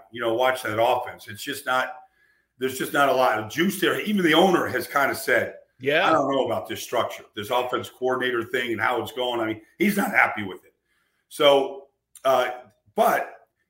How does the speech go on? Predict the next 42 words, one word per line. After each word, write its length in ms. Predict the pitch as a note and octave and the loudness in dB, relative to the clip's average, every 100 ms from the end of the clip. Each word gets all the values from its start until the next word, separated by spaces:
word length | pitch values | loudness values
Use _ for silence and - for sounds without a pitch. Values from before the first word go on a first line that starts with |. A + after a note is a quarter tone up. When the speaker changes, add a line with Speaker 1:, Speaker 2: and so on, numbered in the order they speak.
| _ | _
Speaker 1:
and 100 | D#3 | -4
so 440 | - F#3+ E3+ - - | 2 4 4 0 -12
you, 180 | D#3+ F3 | -12 -10
you 180 | E3+ E3+ | -8 -4
kinda 360 | F3+ B3 B3 | 0 2 0
can 200 | - F3 | -2 -4
see 720 | - - B3+ G#3+ D#3 C#3+ C3 - _ _ _ | -4 -4 -4 -2 -2 -4 -6 -16 _ _ _
how 180 | D#3 | -2
this 220 | F3 G#3+ A3 | 0 0 0
thing, 220 | A#3 G3 | 0 2
even 280 | F#3+ G#3+ A3+ | 0 -2 -2
if 220 | G#3 - | -2 -4
it's 180 | F#3 F#3 | -4 -4
in 120 | D#3 | -2
Buff-, 260 | G3+ G#3+ - | 0 -2 -2
you 80 | E3 | -2
know, 140 | D3+ | -2
it's 100 | D3 | -4
in 100 | - | -4
Buffalo, 760 | G#3+ C4 - C#3+ C3 A#2+ - - _ _ - | -4 -4 -2 0 0 0 -6 -16 _ _ -6
the 100 | D#3 | 0
Patriots, 680 | G#3 C#4 G#3 F#3 D#3 D3 - - _ _ | 2 0 0 4 4 2 -6 -12 _ _
with 180 | C#3+ - | -8 -2
everything 400 | G#3 A#3 G#3+ G3+ | -2 0 -2 0
to 80 | F#3+ | -2
play 280 | - F#3 F#3+ | 0 2 4
for, 580 | F#3 D#3 C3 A#2+ A#2+ - _ _ _ _ - | 2 -2 0 0 -4 -8 _ _ _ _ -10
like, 140 | - - | -10 -4
I, 120 | - F#3+ - - | -4 -4 -10 -20
you're 180 | D#3 A3+ | -8 -6
gonna 180 | A3 B3 | -4 0
get 220 | G3+ - | 2 2
their 120 | A3+ | 0
best 280 | F3+ G3 - | 2 0 4
effort. 300 | E3+ - - - _ _ - | 2 2 -10 -16 _ _ -10
And 180 | C3 C3 | -8 -2
whatever 320 | D#3+ F#3+ G3 | 2 4 2
Buffalo 500 | - F3+ F#3 E3+ D3 | 2 2 4 2 2
puts 220 | E3 - | -2 -2
out 220 | D3+ D3 | -2 -2
there 180 | D3+ C#3 | -2 0
is 220 | B2+ B2 | 0 -4